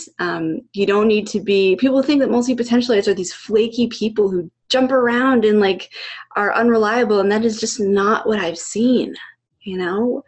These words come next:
we're, like, architects and doctors and s-, C E Os and, like, famous artists. Like,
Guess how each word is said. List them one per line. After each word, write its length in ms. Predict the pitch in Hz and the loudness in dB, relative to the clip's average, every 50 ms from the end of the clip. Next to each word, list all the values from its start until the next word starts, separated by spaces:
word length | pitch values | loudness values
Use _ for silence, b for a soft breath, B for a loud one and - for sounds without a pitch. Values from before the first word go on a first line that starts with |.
| B B B B - | B B B B -2
we're, 280 | 214 220 226 240 247 254 | 0 2 4 4 4 2
like, 400 | 254 247 233 226 226 226 - - _ _ - | 2 2 2 0 -2 -4 -8 -20 _ _ -8
architects 760 | 294 285 294 - 277 269 - 254 233 214 202 202 - - - - - | -6 -6 -4 -4 -6 -4 -2 -2 -2 -2 -2 -6 -8 -10 -12 -8 -4
and 340 | - 247 247 247 240 240 - - | -2 0 2 2 0 0 -2 -2
doctors 640 | 254 262 302 330 330 330 - - 254 233 220 214 202 | -2 0 0 0 -2 -2 -2 0 2 4 4 4 4
and 200 | 233 247 240 240 | 4 4 2 2
s-, 200 | - - - _ _ 240 | 0 -4 -14 _ _ -20
C 360 | - - - 311 294 320 320 | -16 -6 -4 -2 0 2 2
E 40 | 294 | 2
Os 320 | 285 311 320 294 247 214 | 2 2 2 2 2 2
and, 140 | 226 226 226 | 2 2 4
like, 320 | 226 226 226 220 - - B B B B B B B B B _ - 440 339 330 269 220 - _ _ _ _ _ _ _ _ _ _ _ | 2 2 0 -2 -6 -12 B B B B B B B B B _ -20 -18 -16 -14 -14 -14 -16 _ _ _ _ _ _ _ _ _ _ _
famous 460 | - 285 330 330 330 339 339 339 - - _ _ _ - - - | 0 2 4 4 4 2 0 -2 -6 -12 _ _ _ -16 -8 -4
artists. 560 | 285 320 349 359 320 262 262 - - - - - | -2 0 0 2 2 0 0 -2 -8 -8 -2 0
Like, 300 | 240 233 226 226 220 | 2 2 2 0 -4